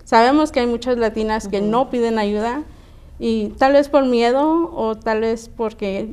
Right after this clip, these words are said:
Speaker 1: no, no han de saber que existen estos programas bilingües,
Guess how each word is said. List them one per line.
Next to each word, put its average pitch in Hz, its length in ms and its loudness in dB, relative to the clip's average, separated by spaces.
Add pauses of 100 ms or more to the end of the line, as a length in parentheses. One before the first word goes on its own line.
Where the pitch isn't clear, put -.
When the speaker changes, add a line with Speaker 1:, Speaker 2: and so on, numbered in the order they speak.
Speaker 1:
no, 208 400 0
no 220 240 -2
han 208 140 2
de 214 120 -2
saber 202 380 0
que 208 180 -4
existen 302 440 0
estos 208 300 -4
programas 202 520 -2
bilingües, 196 520 -4